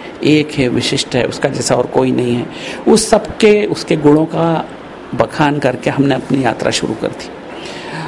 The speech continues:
और त्वमेव शम्भुं शरणं प्रपद्ये कि मैं तेरी शरण में हूँ। हम दो, चार, पाँच, दस की शरण में नहीं हो सकते।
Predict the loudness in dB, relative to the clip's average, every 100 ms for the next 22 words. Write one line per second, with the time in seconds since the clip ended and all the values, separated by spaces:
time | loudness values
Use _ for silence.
0 | -12 0 4 4 2 2 6 6 4 2
1 | 2 4 4 2 0 0 -2 -2 -2 -2
2 | 2 0 4 4 4 2 0 0 -2 -4
3 | -8 -10 -10 -14 -16 -18 -18 -18 -18 -18
4 | -18 -16 -16 -16 -16 -14 -14 -14 -10 0
5 | 2 2 4 6 6 4 2 0 0 0
6 | 2 0 0 -2 0 2 2 2 0 -2
7 | -4 -8 -12 -18